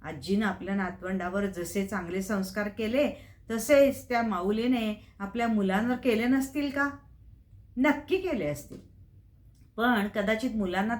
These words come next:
ते जपता आले नसतील. पैसा रक्ताच्या नात्यावर भार पडला आणि ऋणानुबंध हळूहळू तुटायला लागला आणि असा तुटला की आई दूर गेली तरी मुलांच्या भावना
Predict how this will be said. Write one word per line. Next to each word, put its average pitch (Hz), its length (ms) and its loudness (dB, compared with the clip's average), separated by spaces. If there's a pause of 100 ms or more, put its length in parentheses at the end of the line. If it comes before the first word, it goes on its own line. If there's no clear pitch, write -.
ते 254 80 2
जपता 196 460 0
आले 160 220 0
नसतील. 139 420 -8 (880)
पैसा 175 420 0
रक्ताच्या 190 460 -4
नात्यावर 196 520 -2
भार 180 320 -6
पडला 185 480 0 (360)
आणि 233 480 2
ऋणानुबंध 233 600 0
हळूहळू 220 500 2
तुटायला 190 540 -4
लागला 233 520 2 (400)
आणि 196 280 -4
असा 269 360 2
तुटला 269 800 4 (280)
की 247 60 -2
आई 226 260 4
दूर 254 240 0
गेली 220 640 0
तरी 233 160 -2
मुलांच्या 214 520 0
भावना 185 640 -2